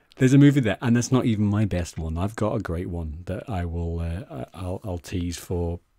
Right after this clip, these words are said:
podcast listeners who can fast forward. So I think there's lots of, there's lots of stuff who, like, it, it, there's lots of potential in this movie that we don't need to get ourselves dragged into all this comic book shite. Now, this comes to my, uh, contention, which is that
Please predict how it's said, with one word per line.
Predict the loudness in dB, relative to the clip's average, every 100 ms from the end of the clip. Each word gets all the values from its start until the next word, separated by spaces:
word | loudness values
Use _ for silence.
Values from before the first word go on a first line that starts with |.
| _
podcast | -6 -4 -2 -4
listeners | -6 -6 -6
who | -2 -2
can | -2
fast | -2 -2 0
forward. | 0 0 -4 -14 -14 -14 -8
So | 2 4 4
I | 4 4
think | 4 4
there's | 4 4
lots | 4 4 2
of, | -4 -4 -4
there's | -2
lots | 0 -2 -4
of | -8
stuff | -4 -2 -2
who, | -4 -4
like, | -4 -8 -12
it, | -8 -4 -4 -2
it, | -4
there's | -4 -2
lots | -2 -2
of |
potential | -2 0 0 -2
in | -4
this | -2
movie | -4 -6
that | -6
we | -6
don't | -4 -2 -4 -4
need | -2 0 0 0 -4 _ _ _ _ _ -20 -20 _
to | -8
get | -6 -6
ourselves | -6 -4 -2 -4 -8 -10
dragged | -4 -4 -2
into | -2 -2 -4 -4
all |
this | -4 -8
comic | -8 -8 -8
book | -10
shite. | -10 -10 -4
Now, | 0 0 -2 -8 _ 0
this | 4 4 4 -6 -6
comes | -2 0 -2
to | -4 -4
my, | -2 -2 -4 -8 -14 _
uh, | -12 -10 -10
contention, | -10 -10 -10 -12 -14
which | -12
is | -12 -10
that | -12 -14